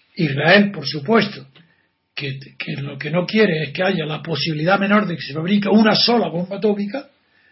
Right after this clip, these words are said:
pues por eso el acuerdo es corto y va a continuar hasta hacer imposible que pueda fabricarse una sola bomba atómica. Y eso lo ha aceptado Irán.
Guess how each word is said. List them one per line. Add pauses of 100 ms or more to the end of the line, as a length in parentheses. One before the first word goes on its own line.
(160)
pues
por
eso
el
acuerdo
es
corto (400)
y
va
a
continuar (340)
hasta
hacer
imposible (420)
que
pueda
fabricarse
una
sola
bomba
atómica.
Y
eso
lo
ha
aceptado
Irán.